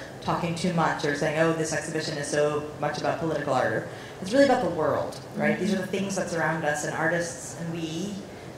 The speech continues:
Speaker 1: all live in the same world and read the same newspapers and have the same, don't have the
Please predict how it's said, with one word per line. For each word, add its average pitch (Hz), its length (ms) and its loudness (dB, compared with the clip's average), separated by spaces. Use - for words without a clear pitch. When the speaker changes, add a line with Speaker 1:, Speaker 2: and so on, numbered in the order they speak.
Speaker 1:
all 165 360 8
live 170 160 4
in 165 80 2
the 156 80 0
same 165 240 0
world 165 280 6
and 156 120 2
read 175 180 0
the 170 60 2
same 170 320 0
newspapers 170 640 2
and 170 120 -2
have - 140 -4
the 185 60 -6
same, 160 280 -2
don't 170 140 0
have 160 100 -2
the 156 60 -8